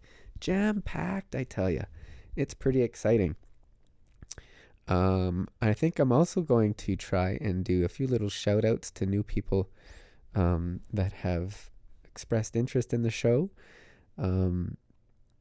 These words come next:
shoot. Uh, I had something set up, and of course now the page is gone. So I was gonna do a shout-out to a, a, a letter carrier that, um, I met through the Facebook page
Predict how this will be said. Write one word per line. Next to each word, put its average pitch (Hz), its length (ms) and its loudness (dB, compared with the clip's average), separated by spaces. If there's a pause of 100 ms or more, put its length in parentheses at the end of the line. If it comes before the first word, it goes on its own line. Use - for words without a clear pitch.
(760)
shoot. - 460 -6 (1200)
Uh, 82 240 0
I 101 100 0
had 101 260 -2
something - 360 -6
set - 160 -2
up, - 160 -6
and - 80 -8
of 113 60 -12
course - 260 -4
now 92 180 0
the 90 80 -4
page - 300 -4
is - 80 -14
gone. 90 260 -2
So - 140 -6
I 92 40 0
was 98 100 -2
gonna 113 200 2
do 95 140 2
a 95 40 2
shout-out 95 460 2
to 90 380 0 (160)
a, 104 60 -4
a, 82 220 -4 (560)
a 120 220 -8
letter 101 260 -2
carrier 101 540 6
that, 85 320 0 (580)
um, 85 460 -2 (1080)
I 113 100 0
met 95 220 0
through 107 280 2
the 107 120 0
Facebook 139 380 0
page 151 500 -2